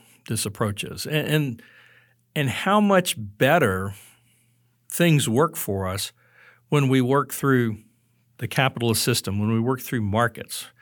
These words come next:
particularly, you know, I, I think I would, would, uh, say that when we exercise our unalienable rights, life, liberty, pursuit of happiness, property, those kind of things that we are endowed with by our Creator,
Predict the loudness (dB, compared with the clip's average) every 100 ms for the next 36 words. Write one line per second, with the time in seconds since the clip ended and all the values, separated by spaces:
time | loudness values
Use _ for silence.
0 | _ -20 _ -14 2 2 4 2 2 0
1 | -4 -6 -6 -4 -6 0 0 2 2 2
2 | -2 -8 -18 -20 -16 -6 -2 0 0 -4
3 | -4 -4 0 2 2 -2 -4 -12 _ _
4 | _ _ _ _ 0 4 4 4 2 0
5 | 0 2 4 4 2 0 -2 -8 -4 -4
6 | -2 0 2 4 4 2 2 4 6 4
7 | 2 -4 -8 _ _ _ -8 0 2 2
8 | 0 -12 -8 0 2 2 2 2 -2 -8
9 | _ _ _ _ -8 -4 2 2 4 4
10 | 2 2 0 0 -4 -14 _ 2 2 4
11 | 0 0 0 -4 -12 -4 2 2 0 -4
12 | -4 -4 -4 -4 -4 -4 -4 -4 -2 -2
13 | -2 -4 0 2 4 2 0 -2 -4 -6
14 | -6 -4 -2 -4 -4 -2 0 2 2